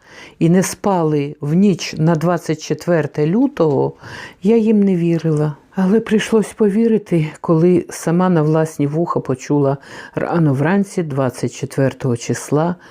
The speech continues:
оці страшні вибухи, які були над Києвом.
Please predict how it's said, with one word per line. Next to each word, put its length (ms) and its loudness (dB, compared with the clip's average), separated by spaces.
оці 380 -2
страшні 760 -2
вибухи, 880 0
які 340 -4
були 500 0
над 240 -4
Києвом. 760 -4